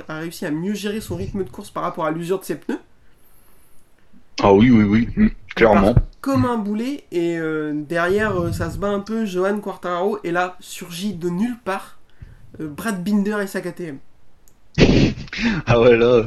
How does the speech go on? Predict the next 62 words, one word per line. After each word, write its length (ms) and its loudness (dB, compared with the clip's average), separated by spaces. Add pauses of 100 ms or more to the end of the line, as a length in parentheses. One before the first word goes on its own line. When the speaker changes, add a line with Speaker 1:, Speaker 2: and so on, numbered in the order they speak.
(880)
Speaker 2:
je 80 4
sais 200 2
pas 200 6
que, 320 6
combien 320 6
était 220 6
la 160 4
cote 320 4
de 100 6
sa 200 4
victoire, 640 4 (200)
on 140 -8
en 60 2
a 120 4
parlé, 480 4
mais 180 0
c'est 160 -6
un 80 2
Speaker 1:
Alors, 340 0
une 140 2
demi-heure 320 0
avant 140 0
Speaker 2:
Ah 100 4
ouais, 60 4
Speaker 1:
la 80 2
Speaker 2:
là, 60 2
Speaker 1:
course, 200 -4
Speaker 2:
c'est 220 0
Speaker 1:
j'ai 80 -2
regardé, 300 0
elle 100 -2
était 160 -4
à 80 -2
trente-six. 760 -6 (1400)
Speaker 2:
Ah 240 2
ouais, 200 6
ouais, 180 4
j'aurais 160 8
dit 160 0
plus, 300 4
tu 100 4
vois, 180 8 (300)
mais 140 2
Speaker 1:
Alors, 140 6
je 60 6
pense 140 8
qu'au 40 2
Speaker 2:
c'est 120 0
Speaker 1:
début 60 2
Speaker 2:
pas 100 6
Speaker 1:
du 60 2
Speaker 2:
mal 160 2
quand 80 4
Speaker 1:
week-end, 100 4
Speaker 2:
même, 120 4
Speaker 1:
elle 40 -2
Speaker 2:
hein. 60 -6
Speaker 1:
était 160 0
à 240 -4
un 120 4
million. 360 2 (1120)
Speaker 2:
<laughs> 60 6